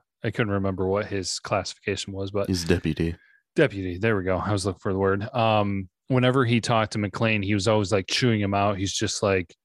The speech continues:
Speaker 1: "You need to get out of our way, blah, blah, blah, blah." And then Robinson sends in his men and gets, like, half a dozen killed or more.
Speaker 2: Yeah.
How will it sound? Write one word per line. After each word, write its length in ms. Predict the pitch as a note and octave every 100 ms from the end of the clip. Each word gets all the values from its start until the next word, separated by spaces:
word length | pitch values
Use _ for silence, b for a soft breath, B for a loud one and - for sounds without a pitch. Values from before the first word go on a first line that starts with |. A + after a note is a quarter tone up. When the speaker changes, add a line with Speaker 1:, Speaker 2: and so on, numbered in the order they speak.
| _ _ _ _
Speaker 1:
"You 200 | G#2+ D3+
need 160 | D3 C#3
to 80 |
get 180 | A#2+ C3
out 160 | A#2+ A#2
of 140 | G#2+
our 160 | A2 G#2+
way, 260 | G#2+ G2+ F#2+
blah, 280 | - A#2
blah, 200 | G#2+ G#2+
blah, 220 | F#2+ G2+ F#2
blah." 320 | F#2+ F2 F#2 _ b b b
And 180 | B2+ A#2+
then 480 | A#2+ A2+ G#2+ G2+ A2+ - _
Robinson 680 | B2 A#2 A#2 A#2+ G#2 B2 G#2+
sends 400 | G2 - A2+ G#2
in 140 | A2
his 240 | G2+ G#2+ F#2
men 340 | A2 G#2+ G#2
and 240 | A#2 A2 F#2+
gets, 240 | G#2+ -
like, 240 | A2+ G2
half 300 | G2 A2+ A2
a 40 | A#2
dozen 320 | G#2+ G2+ G2
killed 500 | - B2 A2+ F#2+ F2+
or 140 | A#2+ F#2+
more. 540 | G#2 G#2+ F#2+ F2 F#2 _ _ _ _
Speaker 2:
Yeah. 340 | - G#2 E2+